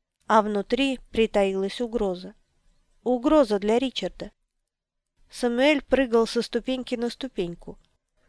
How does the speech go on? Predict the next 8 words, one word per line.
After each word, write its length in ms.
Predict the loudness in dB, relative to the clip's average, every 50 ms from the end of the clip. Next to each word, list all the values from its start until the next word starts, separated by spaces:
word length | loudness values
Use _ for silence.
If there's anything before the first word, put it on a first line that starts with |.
| _ _ 2
Он 220 | 4 4 6 8
радовался, 600 | 8 10 8 8 8 4 0 0 -2 -2 -6 -6
что 200 | -4 -2 -2 -2
возвращается 840 | -2 0 0 2 2 2 2 0 0 2 4 4 4 2 0 -6 -8
под 200 | -4 -4 -4 0
защиту 460 | 0 0 0 0 -4 -6 -6 -6 -6
своей 320 | -6 -2 -2 0 0 0
хозяйки, 720 | 0 0 0 0 2 2 2 2 2 0 -2 -10 -14 -14